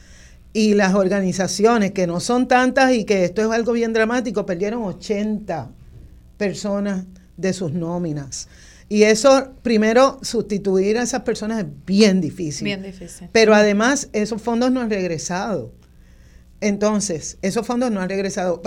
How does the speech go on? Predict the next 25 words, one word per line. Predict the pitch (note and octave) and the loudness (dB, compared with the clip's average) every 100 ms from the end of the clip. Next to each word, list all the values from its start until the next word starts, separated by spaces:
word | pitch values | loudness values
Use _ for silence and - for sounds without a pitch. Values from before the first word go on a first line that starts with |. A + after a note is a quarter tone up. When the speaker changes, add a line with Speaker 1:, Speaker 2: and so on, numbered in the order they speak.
| A3 | -4
Speaker 1:
Esto | A3 G#3+ A3 | -2 -2 4
es | C#4 | 4
lo | C#4+ A#3 | 4 4
concreto, | G3+ E3+ - A3+ A3+ G#3 F3 E3+ | 2 0 0 4 6 4 0 -6
la, | F3 | -4
este | G3+ G#3+ C4+ | -2 2 2
es | B3 | 4
el | G#3+ | 2
efecto | F3+ - C4 B3 - - F#3 F3+ | -2 0 2 2 -2 -6 -4 -2
de, | F3 E3+ E3 - F3 | -2 -2 -4 -6 -6
de | F3 E3+ E3 | -2 -2 -4
cosas | G#3+ A3 A#3+ - | -4 -2 -2 -2
que | G3+ | -2
no | F3+ F#3+ A3 A3 | 0 -2 -2 -2
se | A#3 | -2
articulan | A3 G#3 A3 A3 G#3+ | -2 -2 0 0 0
desde, | F#3 D#3+ F3 D#3 C3 - - - | -4 -4 -2 -2 -6 -18 -20 -18
desde | - G3+ G#3+ G#3 G3+ - | -2 2 4 2 0 -4
quienes | A3+ G3+ G3 | -2 -2 -2
tienen | G3 G#3 | -2 -2
el | G3+ | -2
poder | F#3+ F3+ | -2 0
y | |
el | F3+ | -2
control. | F#3 F3+ D#3+ | -4 -4 -6